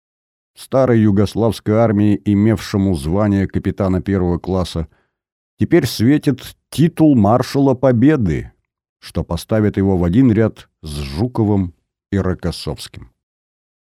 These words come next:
«Что касается вопросов тактики и стратегии», — сказал генерал Бирюзов, — то надо понимать, что Красная Армия вышла к вашим границам только одним своим механизированным соединением,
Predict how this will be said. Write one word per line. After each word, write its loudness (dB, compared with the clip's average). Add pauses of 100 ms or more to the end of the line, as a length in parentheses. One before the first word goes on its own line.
(200)
«Что 2
касается 4
вопросов 2
тактики 2
и 4
стратегии», — -2 (400)
сказал -4 (140)
генерал -2
Бирюзов, — -4 (380)
то -2
надо 2
понимать, 2 (160)
что -10
Красная 0
Армия 4
вышла 0
к -6
вашим 0
границам 2
только -2
одним 4
своим 4
механизированным 2
соединением, 0